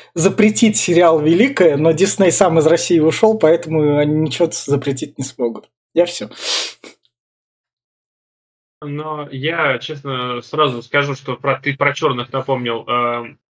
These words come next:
Speaker 2: даже если касательно истории, черные придворные были у Екатерины. Так что там не скажу, что это неправда.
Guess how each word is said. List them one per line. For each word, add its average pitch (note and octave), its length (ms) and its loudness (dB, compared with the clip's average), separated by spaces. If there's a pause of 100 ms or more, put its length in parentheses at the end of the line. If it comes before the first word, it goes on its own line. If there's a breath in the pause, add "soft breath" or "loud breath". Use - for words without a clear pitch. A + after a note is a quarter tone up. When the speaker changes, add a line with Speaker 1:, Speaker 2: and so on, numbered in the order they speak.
(440)
Speaker 2:
даже C#3+ 240 0
если C#3 140 -6
касательно C#3 460 -2
истории, C#3 320 0
черные D3 340 -2
придворные C3 460 -2
были G#2+ 360 -6
у A#2+ 220 -10
Екатерины. A2 640 -12 (800)
Так - 180 -4
что A#2 260 -4
там A#2 800 -6
не C3+ 80 0
скажу, C3+ 320 -2
что B2 160 -4
это A2+ 100 -12
неправда. A2 540 -4